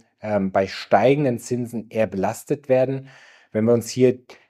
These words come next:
den, den Chart anschauen, wir schwanken seit einigen Wochen zwischen der zweihundert und der hundert-Tage-Linie, ähm, bei vier vierzig. Der R S I sieht eher danach aus, dass das Risiko,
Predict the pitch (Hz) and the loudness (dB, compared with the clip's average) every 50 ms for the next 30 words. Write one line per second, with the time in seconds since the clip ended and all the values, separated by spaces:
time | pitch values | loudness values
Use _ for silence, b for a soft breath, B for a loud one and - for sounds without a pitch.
0 | b - 113 110 107 104 104 104 104 104 98 98 98 98 95 101 101 92 - - | b -4 -2 0 2 2 2 2 2 2 2 0 0 -2 -2 -2 -2 -2 -4 -4
1 | - 104 107 107 107 - - 117 127 143 139 - 139 131 135 131 127 120 b b | -2 -2 0 0 -2 -4 -4 -4 -4 -4 -2 0 2 2 2 2 -2 -6 b b
2 | b b - 110 113 110 - 117 117 110 131 139 135 - 135 127 113 117 113 110 | b b -2 0 0 0 2 2 2 2 2 0 -4 -4 -4 -2 2 6 6 6
3 | 107 107 - - _ _ - - 113 110 110 117 104 107 101 90 98 113 117 - | 6 4 -2 -16 _ _ -2 2 2 2 2 0 -2 -4 -2 2 4 4 4 4
4 | - 135 120 110 - - 120 117 - - 113 104 95 - - - - - 107 95 | 0 -8 -8 -8 -8 -6 -6 -4 -4 -2 0 0 0 -2 -4 -10 -4 0 2 2
5 | 110 131 131 147 143 135 127 127 123 - - 113 104 101 95 - 120 127 135 139 | 2 2 2 0 0 0 2 0 0 -2 -4 -2 -2 -2 -2 -2 -4 -4 -2 -2
6 | 147 143 - - - _ - 117 123 123 127 131 131 131 131 127 135 139 139 139 | -2 -4 -6 -10 -20 _ -6 -2 2 2 2 2 0 0 -2 -2 -2 -2 0 0
7 | 139 147 151 143 143 b b b b b b b b b b 110 107 107 104 104 | 2 2 2 0 -2 b b b b b b b b b b 4 4 4 4 2
8 | 98 95 101 104 101 101 95 95 b b b b b b b _ - - 104 95 | 0 -2 0 0 0 0 0 -4 b b b b b b b _ -6 -4 -2 -2
9 | - - - 131 143 147 143 - - 165 160 160 160 - - - _ _ _ _ | -2 2 4 4 4 4 2 -2 0 0 0 0 0 -4 -12 -16 _ _ _ _
10 | _ _ _ _ _ _ _ _ _ _ _ _ _ _ _ _ _ - 120 101 | _ _ _ _ _ _ _ _ _ _ _ _ _ _ _ _ _ -6 0 2
11 | 110 110 101 101 104 120 127 117 101 - - - 170 151 185 190 165 - - 143 | 4 4 4 4 6 8 8 8 6 4 -2 -6 -4 0 0 0 0 0 -2 -6
12 | 135 139 - 127 131 151 170 170 170 135 139 131 117 107 - - - 113 123 143 | -6 -6 -4 0 2 4 4 6 6 4 4 4 2 0 -2 -2 0 2 2 2
13 | 143 143 - - - - _ _ _ _ - 120 113 - - 113 - - - 110 | 2 0 -2 -8 -10 -14 _ _ _ _ 0 0 0 0 0 -2 -2 -4 -6 -6
14 | 123 139 139 147 139 - - 123 123 120 | -6 -4 -4 -6 -6 -4 -2 -2 -2 -2